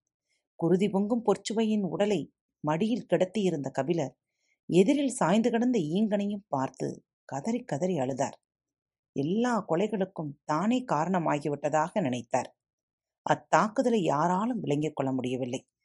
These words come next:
ஈங்கையின் மீதான இரக்கமும், தங்களின் கண்முன்னால் ஒரு பெண் கொலை செய்யப்பட்டு விட்டாள் என்ற பதற்றமும் அனைவரையும் நிலைகுலையச் செய்தன. நள்ளிரவுக்குப் பின் சுகமதி பேசத் தொடங்கினாள்.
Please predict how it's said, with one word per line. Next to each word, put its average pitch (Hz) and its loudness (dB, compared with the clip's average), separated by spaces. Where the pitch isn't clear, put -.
ஈங்கையின் 330 6
மீதான 262 4
இரக்கமும், 185 0
தங்களின் 175 4
கண்முன்னால் 190 2
ஒரு 151 -2
பெண் 247 0
கொலை 160 0
செய்யப்பட்டு 190 -2
விட்டாள் 226 -2
என்ற 165 -2
பதற்றமும் 147 -2
அனைவரையும் 196 2
நிலைகுலையச் 190 0
செய்தன. 131 0
நள்ளிரவுக்குப் 202 2
பின் 143 -2
சுகமதி 170 -4
பேசத் 156 -4
தொடங்கினாள். 127 -4